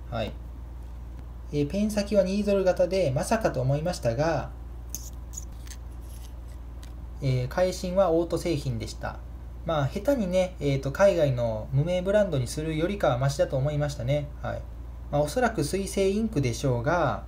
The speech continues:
えーと、インクが十分にあるものの、まあ、かすれることが多いですね。はい。まあ、さすがに会心は現行だと思うので、まあ、気が向いたら買おうと思いましたね。はい。そして、まあ、えーと、バネがね、えーと、先端に仕込んであるので、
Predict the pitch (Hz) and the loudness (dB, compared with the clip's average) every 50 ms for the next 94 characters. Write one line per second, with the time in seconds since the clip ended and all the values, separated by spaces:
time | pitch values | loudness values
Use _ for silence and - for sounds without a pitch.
0 | - - - 135 127 123 123 120 - - 123 123 135 165 180 190 - - 190 165 | -10 -6 -4 -2 -2 -2 -2 -4 -6 -6 -4 -4 -2 -2 -2 -2 2 2 2 2
1 | 147 196 208 208 214 226 208 156 135 131 147 175 165 143 131 123 117 120 139 165 | 2 2 0 2 2 2 2 2 4 2 2 2 2 0 0 0 0 -2 -2 -2
2 | 160 143 127 120 120 - 147 147 143 - 185 180 185 175 180 185 - 175 139 110 | 0 0 0 0 0 0 -2 -2 -2 -2 -2 -2 -2 -2 -2 0 0 2 2 4
3 | 113 139 143 123 110 - - 131 139 143 147 139 - - - - - 131 120 107 | 4 4 4 2 2 -2 -2 0 0 2 0 0 -4 -8 -10 -6 -2 -2 -2 -2
4 | - - - - - - 180 185 180 - 190 185 - 254 254 240 226 220 - 220 | -4 -6 -12 -12 -8 -2 -2 0 0 0 -2 -2 -2 -2 0 0 -2 -2 -2 0
5 | 233 240 226 - - 240 226 214 185 175 196 208 208 208 - 208 208 196 196 160 | 0 0 -2 -2 -2 0 4 4 4 4 2 -2 -2 0 0 0 0 0 2 2
6 | 131 123 143 156 147 139 113 110 131 156 156 135 127 120 117 - - 160 170 170 | 2 4 2 2 0 0 -2 0 2 2 2 2 2 -2 -4 -4 -2 -2 -2 -2
7 | 180 202 208 220 208 160 139 - 139 135 131 117 107 107 107 107 107 107 107 - | -2 -2 2 2 4 4 4 2 2 0 0 0 -2 -4 -4 -4 -4 -4 -6 -6
8 | - 113 117 131 139 143 139 - - - - 117 107 - - - - - - - | -8 -6 -4 -2 -2 -2 -4 -6 -8 -8 -6 -6 -6 -6 -8 -12 -12 -14 -14 -14
9 | - - - - - 165 165 - - 196 190 180 175 165 143 110 107 117 120 117 | -14 -14 -12 -8 -4 -4 -4 -4 -2 -4 -2 0 0 0 0 0 0 -2 -2 -4
10 | 117 - 123 113 110 147 175 185 170 143 120 117 110 123 143 160 160 156 - 123 | -4 -4 -2 0 0 0 2 2 2 0 0 0 0 0 -2 -2 -4 -6 -6 -6
11 | 123 117 113 - 110 - 139 143 139 - 135 135 127 - - - 180 170 151 131 | -6 -6 -4 -6 -6 -4 -2 -2 -2 0 0 0 0 -2 -2 -2 -2 -2 0 2
12 | 131 139 143 143 127 123 135 165 165 156 - | 2 2 2 2 0 0 0 0 0 -2 -2